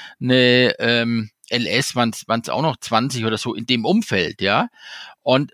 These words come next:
dann wird man leichtsinnig, sag ich mal. Dann kommt, äh, äh, ja, Delisting, ja, super, klappt. Und dann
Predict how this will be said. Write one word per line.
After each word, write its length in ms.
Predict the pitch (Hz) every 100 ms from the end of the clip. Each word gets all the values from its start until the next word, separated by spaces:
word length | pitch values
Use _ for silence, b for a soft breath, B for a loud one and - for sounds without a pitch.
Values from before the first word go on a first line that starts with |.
| -
dann 180 | 151 160
wird 120 | 185
man 540 | 175 170 160 143 139 - _ -
leichtsinnig, 680 | 113 123 135 - 110 101 95
sag 160 | 92
ich 160 | 98 98
mal. 140 | 104
Dann 100 | 117
kommt, 340 | 123 156 180 -
äh, 340 | - 156 110 131 - - - B B B _
äh, 260 | - 73 - _ _
ja, 160 | - - 139 131 -
Delisting, 600 | 156 196 196 - 180 156
ja, 180 | - 135
super, 380 | 143 170 156 139
klappt. 480 | - 123 127 - -
Und 100 | 127
dann 320 | 131 139